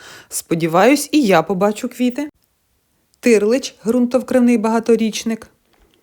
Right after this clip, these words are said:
Рудбекія – декілька сортів. Вербена бонарська теж декілька сортів. І гайлардія буде не одна. Ротиків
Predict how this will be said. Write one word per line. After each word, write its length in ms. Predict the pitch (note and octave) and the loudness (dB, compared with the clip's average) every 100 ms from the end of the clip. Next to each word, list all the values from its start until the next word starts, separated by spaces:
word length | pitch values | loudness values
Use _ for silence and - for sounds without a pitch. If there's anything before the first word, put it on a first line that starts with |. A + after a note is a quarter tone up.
| _ _ _ _ _ _ _ _ _ - | _ _ _ _ _ _ _ _ _ -6
Рудбекія – 800 | A3 B3+ F#3 F#3 D#3 - F#3+ G3+ | -4 -2 0 0 0 -2 -2 -2
декілька 480 | G3+ G3 G#3+ G#3 | -2 0 -2 -4
сортів. 580 | G#3+ A3 G#3 - G#3 G#3 - _ - - - _ _ _ _ _ _ _ _ _ _ _ _ _ _ _ | -4 -4 -4 -4 -4 -4 -12 _ -20 -20 -20 _ _ _ _ _ _ _ _ _ _ _ _ _ _ _
Вербена 720 | F#3 A3 B3 F3 F3+ D#3 E3 | -2 0 0 0 0 0 -4
бонарська 600 | E3+ G3+ G#3 G#3 - G#3 | -4 -4 -2 -4 -4 -6
теж 520 | G3+ F3 D3+ D3+ - | -2 2 2 2 -4
декілька 480 | F3 F3+ F3+ G3 G#3 | -4 -4 -2 -2 -4
сортів. 560 | G#3+ G#3+ G#3 - G3+ G3 - | -2 -2 -2 -4 -6 -6 -6
І 140 | G#3 | -4
гайлардія 720 | G3 A3 G3+ D#3 G#3 G#3+ A3 A3 | 0 0 0 2 2 4 2 2
буде 260 | A3+ G#3 | 2 2
не 260 | G#3 G#3+ A3+ | 2 2 2
одна. 520 | A3+ F#3+ G#3+ G#3+ G#3+ - _ _ _ _ _ _ _ _ - | 2 0 0 0 -2 -10 _ _ _ _ _ _ _ _ -4
Ротиків 580 | G#3+ D#4+ D4+ B3+ G#3 | 0 0 -2 -2 -4